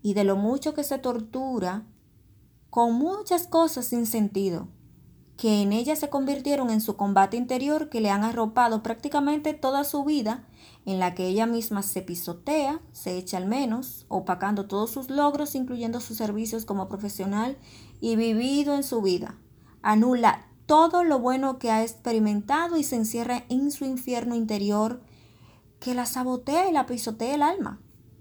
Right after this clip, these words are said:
Tras una breve conversación conmigo, simplemente le hablé sobre el síndrome del impostor. Ella lo googleó y fue como un disparador mental que la hizo reaccionar cuando se identificó con todo lo que ella leyó.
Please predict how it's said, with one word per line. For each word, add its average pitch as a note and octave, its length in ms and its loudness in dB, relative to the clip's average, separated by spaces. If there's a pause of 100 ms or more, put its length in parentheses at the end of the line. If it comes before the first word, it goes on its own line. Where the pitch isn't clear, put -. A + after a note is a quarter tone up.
(920)
Tras A3 240 2
una A#3 160 4
breve B3 240 4
conversación A3+ 580 0
conmigo, A#3 440 0
simplemente G#3+ 600 0
le G#3+ 60 2
hablé G#3 300 0
sobre G#3+ 260 -2
el G3+ 80 -4
síndrome G#3+ 400 0
del G3 140 -2
impostor. G3+ 680 -4 (720)
Ella G3 180 2
lo G3+ 120 2
googleó C4 600 0 (500)
y G#3 100 0
fue G3+ 320 -2
como A#3+ 320 2
un A#3 120 0
disparador A#3 480 -2
mental A#3 460 -2
que B3 100 -6
la G3 140 0
hizo G#3 180 -4
reaccionar A3 600 -2
cuando A3 240 -2
se G#3+ 120 -4
identificó G3 640 -4
con B3 200 -6
todo G#3 220 -2
lo G#3+ 180 -4
que G3 140 -2
ella G3+ 160 0
leyó. G3 240 -4